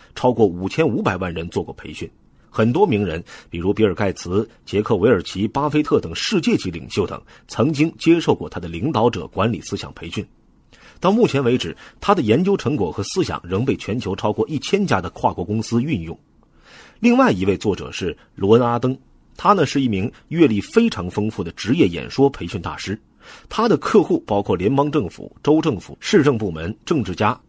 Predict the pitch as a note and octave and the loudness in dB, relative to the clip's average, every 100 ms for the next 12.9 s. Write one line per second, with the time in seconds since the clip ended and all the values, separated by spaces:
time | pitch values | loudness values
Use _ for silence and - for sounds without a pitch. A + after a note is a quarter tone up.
0 | - G3+ G3+ F2 D2+ F2 - G#2 F#3 F2 | -2 2 2 0 -4 -6 0 0 0 -6
1 | F2+ B2+ A#2 B2 B2 B2 - _ _ _ | -4 0 0 0 -4 -6 -12 _ _ _
2 | - F#3+ A3 A2+ - - - F3 D3+ - | 0 0 2 -2 -2 -16 0 4 4 4
3 | G#3+ G#3+ - G3+ D3+ C#3 A2 D#3+ A2+ F2 | 2 4 2 0 -2 -2 -4 0 -2 -2
4 | - - F#2 B2 - D#2 - G2 E2 F2+ | -10 -8 0 -2 -2 -12 -14 -12 -8 -6
5 | - - - F#2 - - - - - - | -6 -14 -8 -8 -8 0 0 0 -8 -8
6 | - E3 E2+ - _ _ _ _ _ F2+ | -2 -2 -4 -16 _ _ _ _ _ -4
7 | G2+ - _ - C3 A#2+ C#3+ D3 - A2+ | -4 -4 _ 2 4 4 4 2 0 -2
8 | F2 D#2+ G2 B2+ C#3 F2+ G#2 - D3 E2+ | -2 -4 -4 2 2 2 -6 0 0 0
9 | - G#2+ D#3+ E3+ F2+ - - _ - - | -6 -4 0 0 0 -6 -14 _ -12 0
10 | A#3 C#3 B2 A#2 - E3+ E3 G#2+ D#2+ G2+ | 0 0 0 -2 0 -2 0 -2 -2 -2
11 | A#2+ E2+ D2 A2+ B2+ - E2+ D#2 G2+ F2+ | -2 -2 -6 -6 -6 -8 -10 -6 -4 -2
12 | G2 B2 C3 - B2 - G#2+ D3 D#3 | -4 -2 -2 0 -4 -4 -6 -4 -6